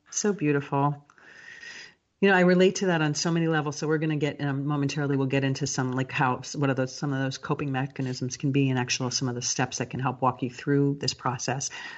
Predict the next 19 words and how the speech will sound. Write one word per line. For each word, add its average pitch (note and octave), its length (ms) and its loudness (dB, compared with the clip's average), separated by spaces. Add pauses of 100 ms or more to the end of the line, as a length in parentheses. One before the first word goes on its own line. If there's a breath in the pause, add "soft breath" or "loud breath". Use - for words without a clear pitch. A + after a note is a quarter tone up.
(140 loud breath)
which, E3 200 4
first A3+ 320 4
of G#3+ 80 0
all, D#3 80 4
you C#3+ 60 4
have C3+ 140 0
to C#3+ 60 -12
decide C3 360 -4
that B2 80 -4
you B2 120 -6
want C3+ 300 -2
to. B2 200 -8 (120)
A - 20 -2
lot C#3+ 160 2
of C#3 60 -6
people C#3 240 -2
don't C3+ 220 -2
want C3 240 -4
to, D3+ 340 4